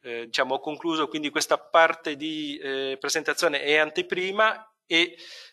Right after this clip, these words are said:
eh, posso quindi a questo punto lasciare la parola al collega, l'ingegner Iammarino, che darà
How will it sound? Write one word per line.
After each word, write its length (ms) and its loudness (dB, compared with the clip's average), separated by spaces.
eh, 360 -6
posso 380 0
quindi 260 -6
a 60 0
questo 180 -6
punto 240 -8
lasciare 540 4
la 100 2
parola 560 4
al 540 0
collega, 760 6
l'ingegner 560 -2
Iammarino, 480 -2
che 200 -4
darà 340 4